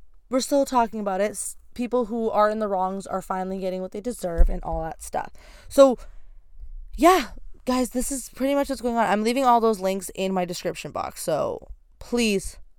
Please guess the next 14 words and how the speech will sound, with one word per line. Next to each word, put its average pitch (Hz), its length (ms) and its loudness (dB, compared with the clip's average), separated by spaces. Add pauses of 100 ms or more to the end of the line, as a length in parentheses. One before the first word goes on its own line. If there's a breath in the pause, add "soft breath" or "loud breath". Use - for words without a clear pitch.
(140)
please 190 560 -4 (720)
do 202 80 -6
your 190 160 0
part - 480 -2 (120)
and, 170 640 -6 (580)
um, 170 420 -2
click - 240 -2
those 240 240 2
links 226 280 -2
and 185 320 -2
just - 340 -8 (180)
kinda, 202 200 -4
'cause 190 200 -6
they, 208 220 2